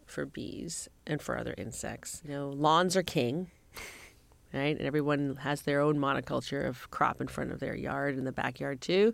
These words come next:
We plant these monocultures in rows instead of having a lot of diversity around them.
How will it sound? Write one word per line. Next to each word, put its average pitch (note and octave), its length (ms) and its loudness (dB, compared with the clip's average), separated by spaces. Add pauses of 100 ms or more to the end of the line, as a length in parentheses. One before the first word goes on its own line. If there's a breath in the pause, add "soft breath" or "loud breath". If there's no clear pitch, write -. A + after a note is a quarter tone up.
We D3 400 2
plant - 460 0
these D3 180 0
monocultures D3+ 880 -2
in C#3+ 120 -4
rows C#3 520 2
instead C#3 320 -4
of C#3 100 -6
having C3 420 -2
a C3 40 -2
lot A#2+ 140 -2
of C3+ 140 -4
diversity C#3+ 640 -4
around C3+ 380 -4
them. B3 320 -2